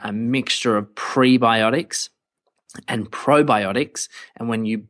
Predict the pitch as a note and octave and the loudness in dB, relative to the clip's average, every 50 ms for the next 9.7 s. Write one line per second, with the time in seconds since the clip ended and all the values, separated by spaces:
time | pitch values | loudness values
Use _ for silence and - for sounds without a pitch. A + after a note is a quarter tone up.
0 | _ _ B2+ C3+ D3+ E3 D#3+ - - A#2+ B2+ A#2+ A#2 A#2 A#2+ B2+ C#3+ D#3 D3 - | _ _ 2 4 4 4 2 -2 -2 -2 0 0 2 2 2 2 2 0 0 -2
1 | - - B2+ A#2 A2+ A2 A2+ - - - - C#3 C3 A#2 A2+ A2+ A#2 A#2 A2+ - | -2 0 2 2 2 0 -2 -6 -4 -2 0 2 2 2 2 2 2 0 0 -2
2 | - - G#2+ A2 G#2 - _ - B2+ C#3+ - - - - A#2 A2 A#2 A#2+ C3 D3 | -4 -4 -4 -4 -6 -8 _ 2 4 4 4 2 0 -2 -2 0 2 2 2 2
3 | C3 A2+ G2+ G2 - - - A2 G#2 G#2+ G#2 A2+ A2+ G#2+ G#2+ G2+ G2 A2 A2 - | 2 0 0 -2 -4 -2 -2 -2 -2 0 -2 -2 -2 -2 -2 -2 -2 -2 -4 -2
4 | - A#2 A#2 B2 C3 - B2 A2+ G#2+ G#2+ - - - - - - - _ _ _ | 0 0 0 0 2 2 2 2 2 0 -4 -8 -8 -10 -14 -20 -20 _ _ _
5 | - G2 F2+ G2+ G2+ - - - - _ - G#2+ A2+ G#2+ G2+ G2+ G2+ - - - | 0 0 2 2 0 -2 -4 -6 -6 _ -8 -6 -4 -4 -2 -4 -6 -6 -2 0
6 | A#2 G#2+ G#2 G#2+ G2+ - G#2+ G#2+ A2 A2+ A2 G2+ G#2 G2+ G2+ G2 F#2+ G2 G2 - | 0 0 0 -2 -2 0 0 0 2 2 0 0 0 0 -2 -2 -6 -6 -6 -2
7 | - G#2 G2+ G2 F#2+ G2 F2 F2 - - G2 G2 F#2 G2 G2+ G2+ - - - - | 0 2 2 4 4 2 2 0 -2 -2 -2 -2 -2 0 -2 -2 -2 -6 -4 -2
8 | G#2+ G#2+ G#2+ G#2 G#2+ - G#2+ G#2+ G#2+ G#2 - G#2 G#2 G#2 G#2+ G2 - A#2+ A#2+ A2+ | 0 0 0 0 0 2 2 2 2 0 0 -2 0 0 -2 0 0 0 0 0
9 | G2+ F#2+ - G2+ G2+ G2+ G#2+ G2 - E2+ E2+ G2 G#2+ A#2+ | -4 -2 0 0 2 2 0 0 -4 -4 -4 -4 -6 -6